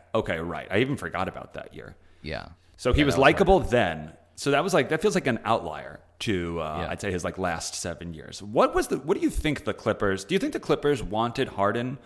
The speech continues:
Speaker 1: as much, or do you think that they wanted to get rid of the Batums and the Rocos of the world 'cause they've just been there too long?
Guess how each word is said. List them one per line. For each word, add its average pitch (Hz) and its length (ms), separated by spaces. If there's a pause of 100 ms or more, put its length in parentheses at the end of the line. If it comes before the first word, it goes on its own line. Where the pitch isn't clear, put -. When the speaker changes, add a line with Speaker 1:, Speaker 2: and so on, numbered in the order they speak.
(300)
Speaker 1:
as 110 160
much, 104 480
or 113 140
do 113 60
you 113 60
think 127 120
that 120 80
they 107 80
wanted 101 240
to 104 80
get 92 120
rid 92 180
of 87 120
the 92 80
Batums 90 540
and 92 80
the 85 60
Rocos 85 520
of 82 100
the 87 120
world 80 260
'cause 85 120
they've 82 140
just 76 160
been 73 160
there - 140
too - 160
long? - 220